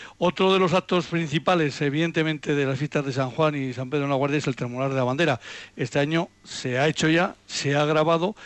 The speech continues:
para, bueno, pues, eh, evitar también la, la, la presencia de público, porque,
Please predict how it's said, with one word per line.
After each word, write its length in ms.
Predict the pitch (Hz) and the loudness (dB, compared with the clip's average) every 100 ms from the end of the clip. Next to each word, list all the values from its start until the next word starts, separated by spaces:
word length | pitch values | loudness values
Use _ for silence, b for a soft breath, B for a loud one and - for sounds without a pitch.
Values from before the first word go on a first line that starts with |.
| B - | B -14
para, 440 | - 120 120 120 120 | -8 -4 -2 -4 -6
bueno, 240 | 139 156 | -6 -8
pues, 160 | 139 - | -8 -8
eh, 360 | 123 120 120 131 | -8 -8 -10 -10
evitar 440 | 139 123 117 139 131 | -8 -8 -4 -4 -2
también 300 | 135 143 131 | -4 -2 -4
la, 120 | 120 | -4
la, 380 | 120 117 117 117 | -4 -2 0 -2
la 100 | 113 | -4
presencia 400 | 113 127 147 143 | -6 -6 -2 0
de 80 | 127 | 0
público, 340 | 165 170 120 | 2 0 -2
porque, 280 | 120 120 120 | -4 -4 -6